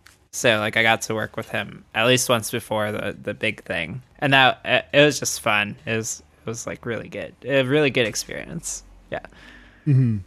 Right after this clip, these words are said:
Speaker 2: You wrote lyrics on this record too, is that right?
Speaker 1: Yeah, yeah, we all did. Yeah.
Speaker 2: Had you written lyrics before? I mean, I,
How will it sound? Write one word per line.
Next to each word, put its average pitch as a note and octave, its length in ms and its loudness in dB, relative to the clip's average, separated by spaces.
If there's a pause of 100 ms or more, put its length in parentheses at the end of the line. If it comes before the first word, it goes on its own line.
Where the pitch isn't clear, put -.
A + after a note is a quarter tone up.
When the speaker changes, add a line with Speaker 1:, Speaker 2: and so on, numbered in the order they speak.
(600)
Speaker 2:
You F3+ 140 10
wrote G3 340 10
lyrics E3 400 8
on C3+ 120 2
this A#2+ 160 -2
record A#2+ 300 -4
too, A#2 260 4
is G2+ 80 -6
that B2 160 -2
right? C#3 220 2
Speaker 1:
Yeah, C3+ 460 8
yeah, C#3+ 180 10
we C#3 120 8
all C#3 140 10
did. A#2 420 0 (120)
Yeah. - 280 -4 (680)
Speaker 2:
Had E3 120 8
you G#3 120 12
written F3+ 280 10
lyrics E3 320 6
before? D#3 600 4
I D3+ 60 8
mean, D#3 200 8
I, C#3+ 200 2